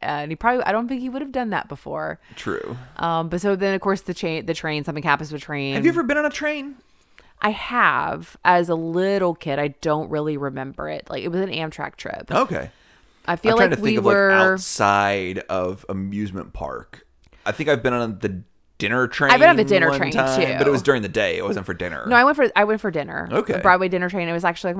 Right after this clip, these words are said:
Speaker 1: my eighteenth birthday.
Speaker 2: Aw.
Speaker 1: Yeah, we did, we did that. Uh, but
Speaker 2: Does
Speaker 1: yeah,
Speaker 2: that
Speaker 1: we've
Speaker 2: still run?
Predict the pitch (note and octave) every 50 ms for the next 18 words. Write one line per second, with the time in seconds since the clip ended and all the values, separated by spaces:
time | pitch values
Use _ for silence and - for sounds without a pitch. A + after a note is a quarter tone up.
0 | F3+ - E3+ F3 - G#3+ A3 G#3+ - C4 C4+ C4 - - - - - A#2+ - -
1 | - G2 G2 C3 D#3+ - E4+ D#4+ - - _ - _ - - D#3 - - - D#3+
2 | D#3 D3+ D#3+ D3+ - D3+ D3+ C#3+ D3 C#3+ C#3+ - C#3+ C#3 C#3 D3 D3+ - _ _
3 | _ - - D#3+ D#3+ D#3 D#3+ D#3 D3+ D3+ E3+ E3+ D#3+ D#3 D#3 D#3 D3 - - -
4 | - - _ _ - - - - A3 A3 A#3+ A3 E4+ D#4 D4+ E4 E4 E4 E4 D#4+